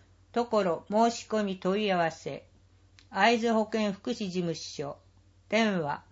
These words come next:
二九の五二七五。運動相談会。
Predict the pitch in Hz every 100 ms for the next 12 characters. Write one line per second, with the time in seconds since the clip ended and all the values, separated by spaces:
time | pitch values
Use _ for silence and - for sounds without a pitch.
0 | _ _ _ _ 202 233 226 226 214 196
1 | 170 - - _ - 220 247 226 208 185
2 | 156 160 185 185 156 143 - - - _
3 | _ _ _ - - _ - _ _ _
4 | - _ _ _ 196 233 247 240 233 226
5 | - 214 233 220 208 180 - 156 143